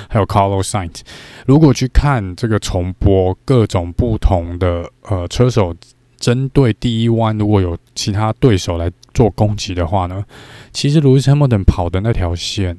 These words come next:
说真的已经保守非常多了。因为其实在第一弯的时候，如果去看到这个重播，就是我所谓的 Lewis Hamilton 有给 Max Verstappen 空间的这个时候呢，呃，Max Verstappen 还是落后于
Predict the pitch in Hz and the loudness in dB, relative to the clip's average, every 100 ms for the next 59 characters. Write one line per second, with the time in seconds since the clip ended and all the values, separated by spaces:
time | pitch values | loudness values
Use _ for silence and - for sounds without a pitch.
0 | _ - - 117 113 110 90 98 101 - | _ -6 0 4 4 2 0 -2 -4 -2
1 | 90 101 - 87 80 - 104 95 87 87 | 0 0 -2 -6 -6 -2 -2 -2 -4 -2
2 | 87 85 85 - - - 156 139 127 123 | 0 -2 -4 -10 -14 -2 0 2 0 2
3 | 139 - 143 139 131 127 123 101 - 92 | 0 0 -2 2 2 2 0 -2 -2 0
4 | 98 95 107 90 - 104 - 107 95 98 | 2 2 0 0 -2 -2 -2 -2 -4 -4
5 | 95 90 87 87 101 95 - 90 98 107 | -2 -2 -4 -4 -2 -2 -2 0 4 4
6 | 107 98 107 92 92 101 92 90 98 117 | 4 2 2 0 0 0 0 0 0 0
7 | 110 95 90 90 - 85 90 104 - 87 | 0 0 -2 -4 -4 -4 -4 -4 -4 -8
8 | - 101 87 - 123 123 127 117 92 - | -4 -4 0 0 2 0 0 0 -2 -2
9 | 95 92 _ - - - - - - 90 | -4 -4 _ -20 -20 -14 -8 -6 -6 -2
10 | - 113 95 90 - - - - - - | 0 2 0 -4 -8 -20 -20 -20 -16 -6
11 | 101 92 90 87 95 123 123 110 110 123 | -4 -2 -2 -4 -6 -6 -6 -6 -2 0
12 | 110 85 - 92 101 131 120 135 104 120 | 0 -2 -4 -4 -2 0 4 6 6 4
13 | 95 90 90 | 0 0 -4